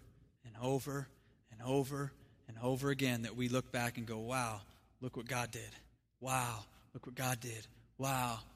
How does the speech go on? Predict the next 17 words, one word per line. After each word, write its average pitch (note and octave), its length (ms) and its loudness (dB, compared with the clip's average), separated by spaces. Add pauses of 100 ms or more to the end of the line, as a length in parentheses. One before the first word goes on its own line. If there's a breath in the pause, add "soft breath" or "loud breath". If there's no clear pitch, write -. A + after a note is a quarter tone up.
(100)
look B2+ 100 -8
what B2 100 -6
God B2 240 0
did." A#2+ 300 0 (840)
And C3+ 100 0
we D3+ 80 6
could D#3 120 2
all D3+ 180 8
look D3+ 200 4
back D3+ 240 4
and C3 100 2
go, C3 160 4
"But B2 120 0
I D3 100 4
didn't F3+ 160 2
even C3 400 2
know C3+ 420 4